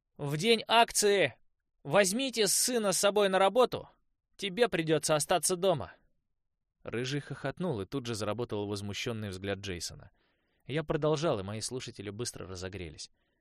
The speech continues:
С каждым оскорблением, которое я обрушивал сам на себя, другие мальчишки всё больше и больше воодушевлялись, закрывали рты руками, смеялись и охали, как будто наблюдали за битвой рэперов,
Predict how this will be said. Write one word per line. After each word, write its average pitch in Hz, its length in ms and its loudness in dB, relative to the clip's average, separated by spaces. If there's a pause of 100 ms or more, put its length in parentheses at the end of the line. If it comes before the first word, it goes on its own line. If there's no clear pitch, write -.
(140)
С - 100 -10
каждым 143 360 -2
оскорблением, 131 600 -4
которое 101 300 -8
я 110 120 -2
обрушивал 101 440 -6
сам 127 300 -6
на 101 80 -8
себя, 123 380 -6 (360)
другие 131 380 -6
мальчишки 151 480 -4
всё - 160 -6
больше 139 340 -6
и 120 40 -4
больше 135 320 -4
воодушевлялись, 117 760 -4 (520)
закрывали 127 640 -2
рты 113 300 -4
руками, 123 440 -6 (220)
смеялись 127 640 -2
и 98 60 -6
охали, 123 400 -2
как 101 160 -6
будто 127 260 -6
наблюдали 127 520 -2
за 117 160 -4
битвой 113 340 -6
рэперов, 120 420 -4